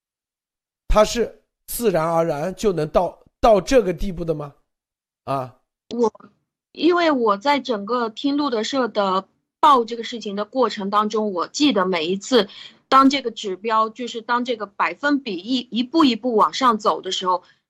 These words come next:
Speaker 2: 包括我记得博博士有一次说超过了百分之五十，这个已经是一个重大的胜利。那今天再来看，它已经达到了百分之六十，呃，平均下来都有百分之七十二。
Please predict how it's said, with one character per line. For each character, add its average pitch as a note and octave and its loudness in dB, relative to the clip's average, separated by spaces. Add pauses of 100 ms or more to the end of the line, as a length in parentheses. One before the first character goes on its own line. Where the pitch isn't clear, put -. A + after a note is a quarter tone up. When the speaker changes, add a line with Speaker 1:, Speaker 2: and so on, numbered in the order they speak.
Speaker 2:
包 D#4 6
括 D#4 0
我 G#3 -6
记 C4+ -10
得 G#3 -4
博 A3+ -6
博 C#4 -8
士 C4+ -10
有 F3 -6
一 F#3 -8
次 G#3 -8
说 G#3+ 0 (220)
超 C4+ 4
过 C4+ -2
了 F#3 -6
百 D#3+ -6
分 A#3+ -8
之 B3+ -8
五 G#3 -10
十， G3 -6
这 C#4 -6
个 C4+ 0
已 G#3+ -4
经 G#3+ -2
是 B3+ -4
一 B3 -6
个 A3 0
重 C4+ 2
大 G#3 4
的 F3+ -4
胜 G3+ -4
利。 F3+ -6 (320)
那 D#4 0
今 F4 4
天 F4 4
再 E4 4
来 A3+ 2
看， A#3+ -2
它 C4+ 2
已 G#3+ -6
经 B3+ -8 (280)
达 A3 4
到 D4 -2
了 A#3 -8
百 F3+ -8
分 B3+ -10
之 B3+ -12
六 C#4+ -2
十， A3 -6
呃， G3+ -2 (340)
平 D4 4
均 G4+ 2
下 G4 6
来 A#3 4
都 B3+ -2
有 C4 0
百 G#3+ 0
分 A#3+ -8
之 B3 -8
七 C#4+ -6
十 C4+ -6
二。 G3+ 2